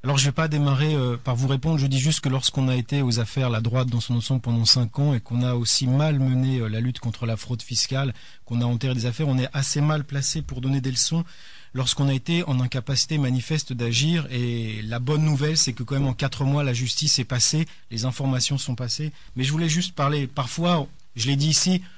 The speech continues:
on était un peu, euh, déçus ou en attente de plus du président de la République. Et ben, pour cette fois-ci, je dis que pour le coup, François Hollande, selon moi, de mon point de vue, a eu le ton juste, a eu les propositions justes.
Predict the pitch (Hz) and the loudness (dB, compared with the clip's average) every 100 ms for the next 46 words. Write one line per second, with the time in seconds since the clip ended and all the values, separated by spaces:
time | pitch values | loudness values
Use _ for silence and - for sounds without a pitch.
0 | - 123 135 139 147 143 160 170 156 139 | -8 -2 -2 2 2 2 2 2 2 0
1 | - - - 104 160 165 - 175 185 139 | -6 -16 -12 -2 2 2 2 4 4 4
2 | 135 143 143 156 139 139 - 175 151 139 | 2 2 0 0 2 0 0 2 2 0
3 | 139 131 135 131 123 139 180 139 127 123 | 0 0 2 0 -2 -2 -2 -2 -2 -2
4 | 170 - 175 - 165 143 147 147 - - | -4 -2 -2 -2 -2 -2 -2 -6 -12 -18
5 | - 131 147 - 165 160 139 160 147 147 | -8 -4 -4 -4 0 0 0 -4 -2 0
6 | 139 135 127 147 147 - - - - - | 0 -2 -2 -2 -2 -4 -14 -18 -18 -18
7 | - - - - 175 156 147 135 139 - | -18 -12 -4 0 2 4 2 2 -2 0
8 | 143 156 139 147 135 135 143 - - 135 | 2 2 2 0 0 -2 -4 -8 -2 2
9 | 156 151 156 143 131 175 - - - 131 | 2 2 2 2 2 0 -4 -12 -4 0
10 | 143 120 131 143 143 135 143 135 117 123 | 0 0 -2 0 2 2 2 0 0 -2
11 | - | -4